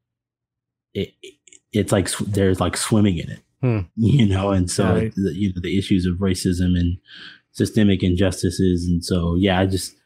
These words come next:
Speaker 2: Yeah.
Speaker 1: I just wanted to comment on, I just thought that was so intuitive of him because I,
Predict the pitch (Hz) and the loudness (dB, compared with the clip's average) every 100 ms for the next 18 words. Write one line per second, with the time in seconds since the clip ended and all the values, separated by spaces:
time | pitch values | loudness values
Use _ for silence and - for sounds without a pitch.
0 | - 110 92 92 - 98 92 90 95 87 | -6 -4 -4 -4 -2 0 0 -2 -2 -4
1 | 92 92 92 87 80 85 90 - 90 87 | -2 0 0 0 -2 -4 -4 -4 -4 -2
2 | 87 85 101 92 90 - 101 95 87 87 | -4 -2 -2 -2 -2 0 0 2 0 -2
3 | 98 87 87 - 90 92 87 | -2 -2 -2 -4 -4 -4 -6